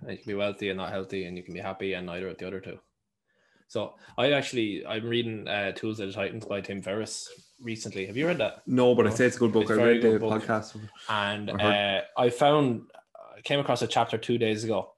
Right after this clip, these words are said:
Speaker 1: and that day that I read this chapter is the happiest I've been in a long time. And it was simply from just doing one thing, and I'd done it throughout the day,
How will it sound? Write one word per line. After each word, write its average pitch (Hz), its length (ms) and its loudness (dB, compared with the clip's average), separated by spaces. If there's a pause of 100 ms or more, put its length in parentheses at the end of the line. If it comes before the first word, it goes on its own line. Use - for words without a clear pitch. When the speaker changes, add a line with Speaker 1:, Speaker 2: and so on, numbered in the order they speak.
(540)
Speaker 1:
and 101 480 -2 (160)
that 127 300 0
day 107 320 0
that 95 100 0
I 98 80 2
read 104 320 -2
this 101 180 -6
chapter 101 600 -2 (180)
is 110 480 -6 (320)
the - 80 -10
happiest 98 380 -4
I've 101 100 -4
been 101 140 -4
in 98 80 -4
a 95 80 -2
long 98 220 -2
time. 92 260 -6 (480)
And 98 260 -4 (140)
it 107 60 -6
was 101 280 -6
simply 107 360 -2
from 104 160 -8
just 95 180 -6
doing 101 180 -2
one 98 180 -2
thing, 95 300 -6 (300)
and - 100 -6
I'd - 60 -6
done 98 160 -4
it - 260 -6
throughout 90 220 -4
the 98 40 -12
day, 95 280 -2